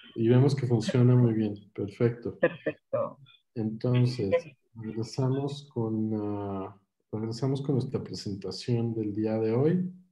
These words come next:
Speaker 1: Y yo les pregunto, ¿al-, ¿alguien tiene alguna duda con respecto de lo que, eh, de lo que hemos hablado el día de hoy?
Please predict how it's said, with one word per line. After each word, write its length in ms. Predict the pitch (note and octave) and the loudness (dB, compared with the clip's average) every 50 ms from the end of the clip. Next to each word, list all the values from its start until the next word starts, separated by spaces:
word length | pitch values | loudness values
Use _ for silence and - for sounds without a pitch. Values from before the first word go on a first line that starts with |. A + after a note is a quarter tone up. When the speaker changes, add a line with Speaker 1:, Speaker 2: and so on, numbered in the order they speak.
| _ _ _ _ _ _ _ _ _ _ _ _ _ _ _ _ _ - | _ _ _ _ _ _ _ _ _ _ _ _ _ _ _ _ _ 0
Speaker 1:
Y 540 | B2+ B2+ C3+ C3+ C#3 C#3+ C#3 C#3 C3+ B2 A#2+ | 2 4 4 4 4 4 4 2 2 2 2
yo 140 | B2+ B2+ | 2 4
les 160 | C3 C#3 C3 - | 4 2 0 -2
pregunto, 840 | - - A#2 A2 G#2 A2 A2+ A2 G#2+ G#2+ - G#2 F#2+ - - - _ _ | -4 -4 -2 -2 0 0 -2 -2 -2 -2 -2 -4 -4 -4 -6 -14 _ _
¿al-, 420 | - A#2 A#2 A#2+ B2 B2 A#2+ B2 - | -6 -2 0 2 2 2 0 -2 -6
¿alguien 460 | - B2+ C3+ C#3 C#3+ D3 D#3+ D#3+ D#3+ | -4 -2 2 2 4 6 6 4 4
tiene 240 | D#3 D3+ C#3+ C#3+ C#3+ | 4 2 2 2 2
alguna 380 | C#3+ C#3 C3+ C3+ C3+ C3+ C3+ C3 | 2 2 2 2 2 2 2 0
duda 640 | A#2+ B2 A#2+ B2 B2 B2 B2 C3 C#3 D3+ D#3 - | 0 2 4 4 6 6 4 4 2 0 -4 -10
con 200 | - - A#2 A2 | -4 -2 -2 -2
respecto 1040 | A2 G#2+ G#2+ G#2+ - - _ - A#2+ A2+ A2+ - - - C#3 C3+ C3+ C#3 C3+ C3+ _ - | -2 -6 -8 -10 -12 -12 _ -6 -6 -6 -6 -6 -6 -2 -2 0 0 -2 -4 -8 _ -12
de 300 | B2 G#2+ - A2 G#2+ G#2 | -12 -10 -4 -4 -2 -2
lo 220 | G#2+ G#2+ G#2 - | -2 -4 -4 -6
que, 500 | - - A2+ A2 A2+ A2+ A#2 A#2 A#2 B2 - _ _ _ _ _ _ _ _ _ _ - _ _ _ _ - - - _ _ _ _ _ _ _ _ _ - - _ _ _ | -8 -6 -4 -2 -2 0 0 -2 -2 -4 -8 _ _ _ _ _ _ _ _ _ _ -20 _ _ _ _ -20 -20 -20 _ _ _ _ _ _ _ _ _ -20 -20 _ _ _
eh, 920 | - A2 G#2+ G#2+ G#2+ G#2 G#2 G#2 G2+ G2+ G2 G2 G2 G2 G2 F#2+ G2 F#2+ - _ _ _ _ _ _ _ _ _ _ _ | -12 -10 -8 -8 -8 -8 -8 -10 -10 -10 -10 -10 -10 -10 -10 -12 -12 -14 -16 _ _ _ _ _ _ _ _ _ _ _
de 220 | - G#2+ G#2+ G#2 | -16 -10 -8 -6
lo 160 | G#2+ G#2 G#2 | -6 -8 -8
que 100 | - - | -8 -8
hemos 380 | A#2 A2+ A#2+ B2+ B2+ B2+ - A#2+ | -6 -2 -2 -2 -2 -2 -4 -6
hablado 400 | G#2+ G#2 G#2 G#2+ G#2+ A2 A2+ A2+ | -6 -4 -4 -4 -2 -2 -2 -4
el 60 | G#2+ | -2
día 180 | A2 A2 G#2+ G#2+ | -2 -2 -2 0
de 120 | A2 G#2+ | -2 -2
hoy? 280 | G#2 G#2 G2+ G#2 G2+ | -2 -2 -4 -6 -8